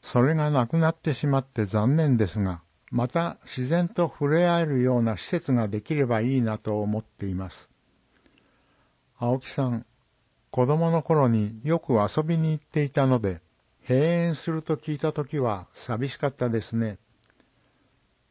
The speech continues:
赤岩さん、私が子供の頃に行って楽しかった場所は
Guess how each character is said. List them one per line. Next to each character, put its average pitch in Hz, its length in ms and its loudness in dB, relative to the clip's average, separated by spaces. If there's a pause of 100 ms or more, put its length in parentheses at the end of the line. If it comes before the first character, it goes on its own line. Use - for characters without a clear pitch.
(640)
赤 120 320 -6
岩 139 200 -2
さ 123 200 -6
ん、 113 140 -6 (1160)
私 120 440 -2
が 160 160 0
子 143 160 -2
供 175 220 2
の 185 120 0
頃 175 240 0
に 120 160 2
行 107 100 -4
っ - 20 -20
て - 260 -4
楽 135 260 -2
し - 80 -12
か 131 120 -2
っ - 20 -2
た 110 180 -8
場 101 160 -6
所 117 160 -4
は 113 200 -4